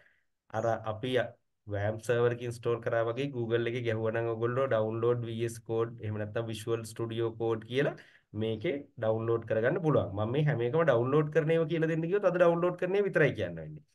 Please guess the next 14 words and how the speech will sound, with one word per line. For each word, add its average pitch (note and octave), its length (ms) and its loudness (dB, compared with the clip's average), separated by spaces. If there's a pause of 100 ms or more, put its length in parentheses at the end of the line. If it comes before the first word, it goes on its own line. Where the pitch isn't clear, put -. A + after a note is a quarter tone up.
(180)
ඒකෙන් B2 320 0
එතකොට D#3+ 240 0
අනිත් D3 260 4
අයටත් F3 220 2
සාධාරණයක් F3+ 460 2
වෙනවනේ. F#3 240 2
මම D#3 160 2
ඒක E3 180 0
නිසා E3+ 320 2 (380)
හැමෝටම D#3 460 4
ලේසි D3+ 320 2
වෙන D3 180 2
විදියට D3 360 0
මම F3 240 2